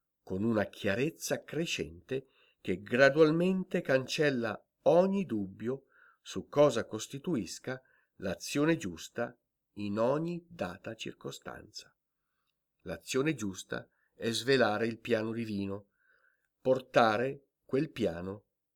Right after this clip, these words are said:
in una nuova forma coerente. E ciò ci libera gradualmente dalla sofferenza e dal dolore.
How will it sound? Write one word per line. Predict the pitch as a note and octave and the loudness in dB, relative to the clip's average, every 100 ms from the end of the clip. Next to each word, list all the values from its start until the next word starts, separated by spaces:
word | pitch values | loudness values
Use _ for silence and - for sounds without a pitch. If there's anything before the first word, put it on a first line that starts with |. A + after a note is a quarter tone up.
| _ | _
in | A2+ A2 | -2 0
una | A2+ A2 | 0 0
nuova | G#2 G#2 A#2+ C#3 E3 | 0 2 4 2 -4
forma | - D3 - - F2+ _ _ - | -8 -12 -12 -16 -20 _ _ -6
coerente. | B2+ C3 - C2 D#2+ - - _ _ _ _ _ _ _ _ _ _ - | -2 -2 -2 -8 -18 -20 -20 _ _ _ _ _ _ _ _ _ _ -8
E | C3 B2 | -6 -4
ciò | - F#2 G#2 - _ _ _ _ _ _ - | 0 0 -2 -12 _ _ _ _ _ _ -6
ci | - A2 | -4 -2
libera | G#2+ G2 F#2+ F#2+ | -2 -2 -2 -4
gradualmente | F#2+ A#2 B2+ C3+ D#3+ A2 D#2 E2 _ G#2+ A2 _ _ _ _ | -4 0 2 4 2 0 -8 -16 _ -14 -14 _ _ _ _
dalla | - G#2+ G2+ F#2+ | -2 0 0 -2
sofferenza | - C3+ - E3+ G#2 D#2 E2 - G2+ _ _ _ _ | -4 -4 -4 -4 -4 -8 -14 -12 -12 _ _ _ _
e | G#2+ | -8
dal | F#2 G2+ G2+ | -4 -2 -2
dolore. | A2+ G2 - - | -6 -8 -10 -16